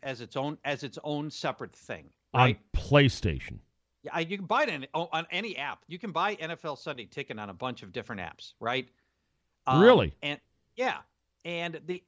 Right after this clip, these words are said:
Speaker 1: PlayStation lets me, s-, and only the PlayStation does this as a streaming service, will let me show four different channels at once. So, and only the PlayStation Vue does this, and only on a P S four.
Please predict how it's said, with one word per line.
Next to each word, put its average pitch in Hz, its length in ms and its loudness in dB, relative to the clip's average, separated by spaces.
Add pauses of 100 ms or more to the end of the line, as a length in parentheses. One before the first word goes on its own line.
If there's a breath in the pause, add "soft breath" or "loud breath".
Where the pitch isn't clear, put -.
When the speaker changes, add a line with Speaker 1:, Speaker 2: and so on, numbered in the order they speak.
Speaker 1:
PlayStation 175 1160 -4
lets 160 440 -2
me, 131 420 -2 (120)
s-, - 240 -10
and 143 180 -4
only 269 280 4
the 247 100 0
PlayStation 202 580 -2
does 170 220 0
this 131 200 -6
as 107 120 -12
a 123 40 -6
streaming 196 440 -8
service, 165 400 0
will 135 320 0
let 151 200 0
me 151 120 -6
show 135 320 -2 (240)
four 247 320 2
different 214 340 -4
channels 196 500 -2
at 123 120 -2
once. - 460 -2 (1040)
So, - 600 0 (580)
and 139 140 -4
only 254 260 2
the 240 100 -6
PlayStation 202 680 -2
Vue 170 280 -6
does 117 240 -2
this, - 320 -16
and 151 180 -4
only 220 280 2
on 208 240 2
a 175 120 -2
P 175 200 -6
S 139 140 -6
four. 131 340 -8